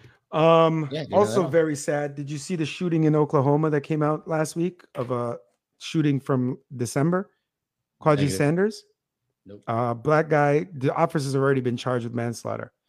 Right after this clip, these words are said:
Speaker 1: He got shot twelve times and killed. He was, evidently there was, like, a,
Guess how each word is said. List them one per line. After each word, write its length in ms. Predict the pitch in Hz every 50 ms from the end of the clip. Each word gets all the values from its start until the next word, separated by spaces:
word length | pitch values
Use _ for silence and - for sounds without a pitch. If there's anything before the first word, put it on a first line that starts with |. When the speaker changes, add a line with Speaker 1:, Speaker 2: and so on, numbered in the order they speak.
| _ _ _ _
Speaker 1:
He 80 | - 139
got 80 | 127
shot 240 | - - 151 139 -
twelve 240 | - 156 147 135 135
times 260 | - 151 151 151 139
and 100 | 143 127
killed. 240 | 139 160 175 196 214 - _ _ _ _ _ _ _ _ _ _ _ _ _ _ _ _ _ _ _ _ _ _
He 400 | _ _ - - 175 175 180 175
was, 340 | 175 165 170 165 160 160 147
evidently 460 | - 196 196 196 220 220 214 208 202
there 100 | 190 180 180
was, 180 | 175 160 143
like, 180 | 151 147 139 139
a, 220 | 151 131 123 -